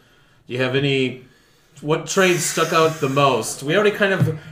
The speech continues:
brushed on McCaffrey from, like, 'cause that happened last week, so we kinda already covered that. But, like, what was one of the big trades over the last, like, three or four days?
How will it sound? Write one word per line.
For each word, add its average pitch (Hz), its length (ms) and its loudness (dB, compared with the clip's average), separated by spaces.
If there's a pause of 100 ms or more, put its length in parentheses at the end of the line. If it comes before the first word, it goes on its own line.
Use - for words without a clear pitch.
brushed 165 340 4
on 160 200 0
McCaffrey 147 640 -2
from, 139 220 -4
like, 139 120 -2
'cause 143 100 -2
that 147 100 2
happened 147 260 4
last 123 320 0
week, 101 220 -8
so 120 120 -4
we 117 80 -2
kinda 131 240 -2
already 123 240 2
covered 117 320 -2
that. 107 360 0 (280)
But, 120 100 0
like, 123 200 -2
what 185 140 0
was 165 120 -2
one 156 140 2
of 151 60 2
the 123 60 -4
big 151 260 -2
trades 127 420 0
over 117 160 0
the 113 80 0
last, 117 420 0
like, 104 160 -6
three 143 280 -6
or 127 80 -4
four 123 240 -4
days? 95 640 -4